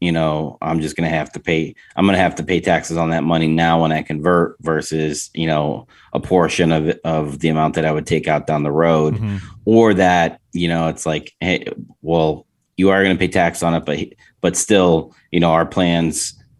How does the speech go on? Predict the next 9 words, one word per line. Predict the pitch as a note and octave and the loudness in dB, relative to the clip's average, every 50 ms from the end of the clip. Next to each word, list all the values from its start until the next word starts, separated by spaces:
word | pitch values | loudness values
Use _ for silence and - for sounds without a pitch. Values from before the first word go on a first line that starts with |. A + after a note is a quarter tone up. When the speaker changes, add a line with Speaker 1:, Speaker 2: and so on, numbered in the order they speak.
| _ _ | _ _
Speaker 1:
uh, | - E2+ E2 D#2+ D#2 D2+ | 0 0 2 2 2 2
recognizing | D2+ E2+ D#2+ - G2+ D#2+ D2 E2+ D#2+ D#2+ E2 E2 F2 F2 E2 | 0 0 0 0 -2 -2 -2 -2 0 0 0 0 0 0 0
the | E2+ E2 | 0 -2
taxation. | - - E2+ D#2+ D#2 - - E2 E2 E2 - - F#2 F2+ | -2 -2 -2 -2 -2 -2 -2 0 0 0 0 0 0 0
And | F2 E2+ E2 | 0 0 0
you | E2 D#2+ | 0 -2
could | - D#2+ - | -4 -6 -8
see | - - E2 D#2+ | -4 -2 -2 -2
here, | C#2+ F2+ F2+ F2+ E2+ E2 D#2+ D#2 D2+ D2 | 2 2 4 4 4 4 4 2 0 -2